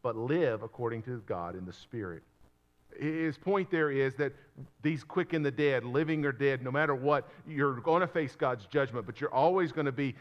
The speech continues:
held to God's standard. And there's gonna come a time when they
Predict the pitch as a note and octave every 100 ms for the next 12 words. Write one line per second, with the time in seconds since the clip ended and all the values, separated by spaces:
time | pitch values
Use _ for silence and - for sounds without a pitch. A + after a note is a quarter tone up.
0 | - - E3+ F3+ F#3+ D3+ - C#3 G#2+ C#3
1 | D#3 D#3 C3 - - - D#3+ C3+ A2 F#2+
2 | D#2+ - _ _ _ _ _ _ _ _
3 | _ - C#3+ D#3+ - G#3 G#3 G3+ F#3 -
4 | E3+ D#3+ F#3 F3 D#3+ D#3